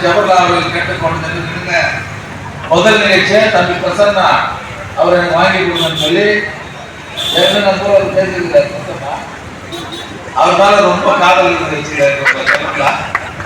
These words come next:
நீங்க அவரையே இங்க வரவேற்று நீங்க அந்த நிகழ்ச்சி மிகச் சிறப்பாக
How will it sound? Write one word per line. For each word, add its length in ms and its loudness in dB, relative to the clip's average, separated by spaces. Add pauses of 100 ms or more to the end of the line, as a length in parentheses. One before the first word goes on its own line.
(460)
நீங்க 200 -4
அவரையே 360 6 (480)
இங்க 140 2 (140)
வரவேற்று 440 4 (120)
நீங்க 200 -2
அந்த 180 -6
நிகழ்ச்சி 320 0 (480)
மிகச் 200 -2
சிறப்பாக 420 2